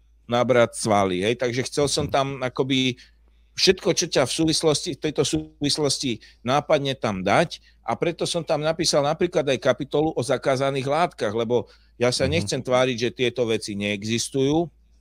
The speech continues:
Speaker 2: Samozrejme,
Speaker 1: ale
Speaker 2: no.
Speaker 1: chcel som tam, e, to napísať, e,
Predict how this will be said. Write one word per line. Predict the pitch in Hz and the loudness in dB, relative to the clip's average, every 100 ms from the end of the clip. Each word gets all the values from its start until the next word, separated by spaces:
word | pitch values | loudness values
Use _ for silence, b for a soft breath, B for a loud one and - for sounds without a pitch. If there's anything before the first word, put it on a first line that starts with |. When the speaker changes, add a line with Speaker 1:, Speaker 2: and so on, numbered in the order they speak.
| _ | _
Speaker 2:
Samozrejme, | - 98 92 85 87 | -10 -6 -4 -4 -2
Speaker 1:
ale | 104 110 | 0 0
Speaker 2:
no. | |
Speaker 1:
chcel | - 127 | 2 2
som | 127 135 120 | 2 0 -4
tam, | - 110 107 | 0 0 0
e, | 110 110 107 98 - | -2 -2 -2 -2 -4
to | 101 | -4
napísať, | 90 90 - 123 - 151 | -2 -4 -4 -4 0 0
e, | 151 | 0